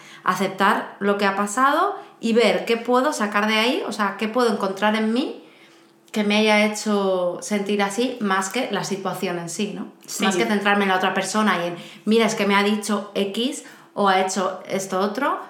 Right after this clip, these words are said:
Speaker 1: sino centrarme más en, "Vale, me siento así. ¿Cómo me siento?". A mí me gusta mucho el sentir, ¿no? El conectar con eso. "¿Qué pienso acerca de esto? Y ahora, ¿cómo puedo, pues, aceptarlo y mejorarlo, entre comillas?".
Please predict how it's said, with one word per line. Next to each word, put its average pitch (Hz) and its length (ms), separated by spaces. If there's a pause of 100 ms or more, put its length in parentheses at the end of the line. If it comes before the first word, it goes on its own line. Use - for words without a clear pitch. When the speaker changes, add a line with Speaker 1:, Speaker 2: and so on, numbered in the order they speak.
(140)
Speaker 1:
sino 214 300
centrarme 202 500
más 226 260
en, 190 340 (280)
"Vale, 190 300 (100)
me 202 100
siento 277 320
así. 170 340 (160)
¿Cómo 330 200
me 254 100
siento?". 185 380
A 165 180
mí 196 60
me 233 80
gusta 233 240
mucho 196 520 (200)
el 170 240
sentir, 175 480
¿no? 196 120
El 202 240
conectar 185 380
con 185 140
eso. 170 260 (240)
"¿Qué 254 120
pienso 190 400
acerca 185 400
de 185 100
esto? 254 400 (840)
Y 185 220
ahora, 170 320
¿cómo 196 240
puedo, 190 380
pues, 190 300
aceptarlo 190 920
y 190 300 (340)
mejorarlo, 170 720
entre 202 160
comillas?". 165 540